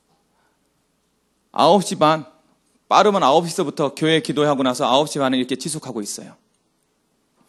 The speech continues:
여러분, 한 달을 매일 지속해서 기도한다는 게 얼마나 힘듭니까? 그래서 많이 줄었어요. 삼십 명, 사십 명 정도 오고 있습니다. 그래도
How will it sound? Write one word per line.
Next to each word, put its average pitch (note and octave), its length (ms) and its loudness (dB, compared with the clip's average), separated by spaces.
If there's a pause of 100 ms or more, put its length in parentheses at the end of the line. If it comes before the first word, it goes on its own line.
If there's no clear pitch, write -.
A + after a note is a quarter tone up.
(340)
여러분, E3+ 420 -2 (260)
한 D#4+ 320 0
달을 C#4 420 6 (180)
매일 D#4 680 8
지속해서 C4+ 480 -2
기도한다는 D#3+ 440 0
게 D#3 60 0
얼마나 A3+ 320 2
힘듭니까? D#3 580 -6 (880)
그래서 F3+ 520 -2 (560)
많이 A#2 280 -6
줄었어요. - 500 -12 (2250)
삼십 G3 540 -6
명, F3 320 -6 (240)
사십 B2+ 440 -10
명 D3 140 -6
정도 G#2 260 -8
오고 F2+ 120 -12
있습니다. - 420 -20 (640)
그래도 D3+ 500 -6